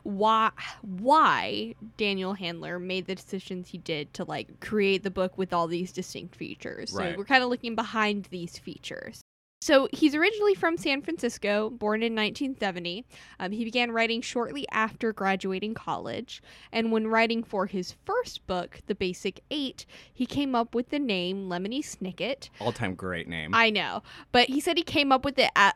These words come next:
Speaker 1: on the spot
Speaker 2: I
Speaker 1: as
Speaker 2: hate
Speaker 1: a
Speaker 2: that.
Speaker 1: way to, like, sign up for information, 'cause he was doing research and he needed information from, uh, white,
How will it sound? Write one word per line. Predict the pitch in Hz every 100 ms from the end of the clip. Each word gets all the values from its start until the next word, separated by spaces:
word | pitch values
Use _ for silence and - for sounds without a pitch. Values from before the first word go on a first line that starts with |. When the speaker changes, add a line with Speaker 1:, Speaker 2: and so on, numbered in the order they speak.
| -
Speaker 1:
on | 226 220
the | 208
spot | - 202 175 233
Speaker 2:
I | -
Speaker 1:
as | 220
Speaker 2:
hate |
Speaker 1:
a | 214
Speaker 2:
that. | 208
Speaker 1:
way | 208 208
to, | 208 220
like, | 196 -
sign | - 208 208
up | 202 -
for | 214 202
information, | 202 202 220 196 185 - 220 202 202
'cause | 233 -
he | 240
was | 226
doing | 285 311 262
research | 208 208 - 233 240 - - - -
and | 208
he | 214
needed | 226 269 320
information | 240 233 233 208 202 220 214
from, | 214 196 196 - - -
uh, | 190 180
white, | 170 202 226